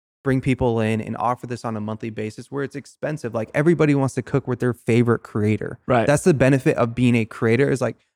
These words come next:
Speaker 1: people want to be around you. They wanna interact with you. They want to learn from you.
Speaker 2: Yeah.
Speaker 1: If you could bring these, uh, live cooking classes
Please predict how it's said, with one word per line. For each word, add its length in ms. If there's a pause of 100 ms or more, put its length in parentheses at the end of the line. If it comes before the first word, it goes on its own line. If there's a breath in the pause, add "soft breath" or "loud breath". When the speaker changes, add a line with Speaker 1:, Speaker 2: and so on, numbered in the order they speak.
Speaker 1:
people 220
want 260
to 120
be 200
around 440
you. 160
They 120
wanna 200
interact 460
with 140
you. 160
They 140
want 300
to 120
learn 240
from 340
you. 220 (320)
Speaker 2:
Yeah. 100
Speaker 1:
If 100
you 80
could 140
bring 180
these, 220 (540)
uh, 300
live 360
cooking 280
classes 560